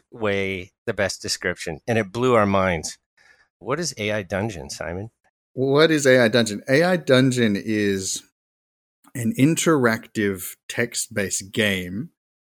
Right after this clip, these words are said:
Speaker 2: that you're kind of communicating with a hyper-sophisticated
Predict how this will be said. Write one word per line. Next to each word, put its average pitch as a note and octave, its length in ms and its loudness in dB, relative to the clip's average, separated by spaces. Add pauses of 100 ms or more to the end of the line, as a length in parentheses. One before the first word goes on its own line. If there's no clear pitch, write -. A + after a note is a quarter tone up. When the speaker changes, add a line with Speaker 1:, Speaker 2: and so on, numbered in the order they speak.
(100)
Speaker 2:
that G#2+ 380 -2 (640)
you're A#2+ 360 0
kind C#3+ 320 0
of C3 120 -2
communicating A#2+ 1120 0
with G#2 440 -2 (120)
a G2+ 100 -6
hyper-sophisticated A#2 2000 -2